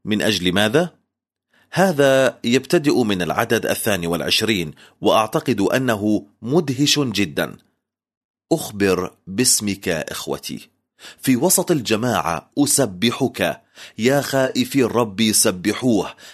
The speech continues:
مجدوه يا معشر ذرية يعقوب. واخشوه يا زرع إسرائيل جميعا. لأنه لم يحتقر ولم يرذل مسكنة المسكين ولم يحجب وجهه عنه،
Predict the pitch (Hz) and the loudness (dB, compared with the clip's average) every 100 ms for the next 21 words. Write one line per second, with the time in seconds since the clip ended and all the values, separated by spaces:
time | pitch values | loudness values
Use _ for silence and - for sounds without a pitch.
0 | - 131 156 120 139 190 202 110 95 85 | -6 -2 0 0 2 4 4 2 2 2
1 | 85 85 107 95 101 92 90 95 87 107 | 0 0 -2 0 -2 0 0 -2 -2 -2
2 | 92 82 101 92 87 - 151 104 - - | 0 -2 -2 0 -2 0 0 0 -4 -20
3 | - - 110 120 - - 196 156 117 107 | -20 -4 -2 0 0 2 2 2 2 2
4 | 104 - - 98 101 101 92 147 98 78 | 2 -4 -8 -2 0 0 0 0 0 -2
5 | - 107 - 95 92 110 101 85 80 87 | 0 -2 0 0 0 0 0 0 -2 -2
6 | 85 90 76 82 57 - _ _ - - | -2 0 0 -2 -6 -18 _ _ -4 0
7 | - 113 92 90 90 85 - _ - 82 | 2 0 0 0 0 -2 -6 _ -10 -4
8 | 98 131 120 113 - - 101 - 85 - | -2 -2 0 0 -2 -2 -4 -2 -4 -6
9 | _ _ - 123 170 151 110 127 123 101 | _ _ 0 2 2 0 0 0 0 2
10 | 110 98 92 104 - 113 98 - 85 85 | 0 0 0 0 0 -2 -2 -2 -4 -2
11 | 87 - 92 90 85 - _ _ 80 101 | -2 -2 -2 -4 -4 -10 _ _ -2 0
12 | 101 87 80 98 107 - 90 98 78 78 | 0 -2 -2 -2 -2 -4 -2 -2 0 0
13 | 104 85 87 85 92 80 117 107 87 | 0 0 -2 0 2 2 0 -2 -6